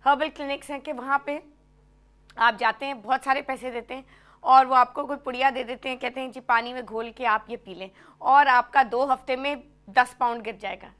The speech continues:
ये अनहोनी सी एक बात है, ये ऐसे होता नहीं है। हो,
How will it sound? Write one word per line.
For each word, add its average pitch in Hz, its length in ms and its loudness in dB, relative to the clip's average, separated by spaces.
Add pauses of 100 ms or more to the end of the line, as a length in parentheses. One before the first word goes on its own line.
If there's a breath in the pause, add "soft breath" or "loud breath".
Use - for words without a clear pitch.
ये 269 260 -10
अनहोनी 262 540 -6
सी 311 180 -14
एक 233 200 -12
बात 233 240 2
है, 311 140 -8 (360 soft breath)
ये 285 80 -2
ऐसे 285 180 -4
होता 269 340 0
नहीं 233 220 -6
है। 170 120 -12 (160)
हो, 277 140 -6